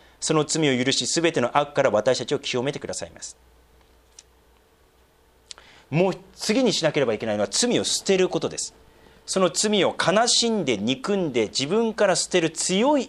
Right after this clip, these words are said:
意志が必要です。箴言の二十八章の十三節。「自分の背きの罪を隠す者は成功しない。」それを告白して、それを捨てる者は憐れみを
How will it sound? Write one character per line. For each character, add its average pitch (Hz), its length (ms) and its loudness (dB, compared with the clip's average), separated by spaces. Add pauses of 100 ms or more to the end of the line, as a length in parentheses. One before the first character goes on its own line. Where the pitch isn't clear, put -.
意 156 80 -6
志 165 200 -2
が 175 340 -2 (480)
必 - 220 -8
要 92 120 0
で 82 80 -10
す。 - 160 -14 (440)
箴 196 260 2
言 151 140 2
の 135 80 2
二 165 100 2
十 180 140 2
八 - 680 -4
章 123 280 2
の 156 120 0
十 123 220 -2
三 98 180 -4
節。 - 240 -14 (640)
「自 196 100 2
分 277 140 2
の 269 80 4
背 208 140 2 (120)
き 277 100 0
の 247 100 4
罪 214 280 2
を 165 100 2
隠 165 200 0
す 180 120 -2
者 175 140 2
は 170 60 4
成 143 180 2
功 131 180 0
し 117 120 -4
な 107 100 0
い。」 80 80 -10 (340)
そ - 160 0
れ 196 120 4
を 190 100 4
告 - 280 -4
白 196 260 0
し - 100 -2
て、 160 340 0 (220)
そ - 180 0
れ 185 100 4
を 170 200 0
捨 - 260 -4
て 311 220 0
る 339 180 2
者 311 360 2
は 247 320 2 (180)
憐 131 300 2
れ 135 120 0
み 135 180 -2
を 160 240 -2